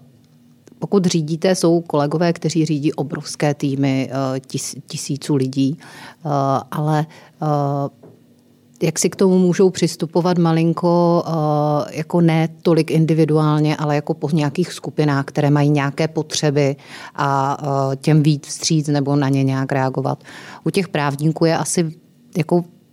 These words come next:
zajímavé a zvláštní to, že opravdu jako jsou individuální, co člověk, to úplně jiná osobnost. Teďko jsou to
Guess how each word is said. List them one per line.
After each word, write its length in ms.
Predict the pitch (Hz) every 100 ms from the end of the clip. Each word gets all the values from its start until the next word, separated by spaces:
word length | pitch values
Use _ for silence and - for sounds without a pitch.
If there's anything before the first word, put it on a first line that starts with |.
| _ _ _ _ _ _ -
zajímavé 680 | 160 156 160 170 160 151 156
a 100 | 156
zvláštní 520 | 143 143 143 151 147
to, 180 | 147 139
že 140 | 160
opravdu 400 | 156 - 170 165
jako 220 | 151 151
jsou 200 | 170 151
individuální, 840 | 151 147 175 175 170 170 165 160 160
co 140 | -
člověk, 500 | 170 - 156 151 156
to 220 | - 147 143 - - - -
úplně 360 | - 165 156
jiná 300 | 151 147 135
osobnost. 460 | 160 - 175 160 156
Teďko 260 | 147 - 147
jsou 180 | 156
to 200 | 143 151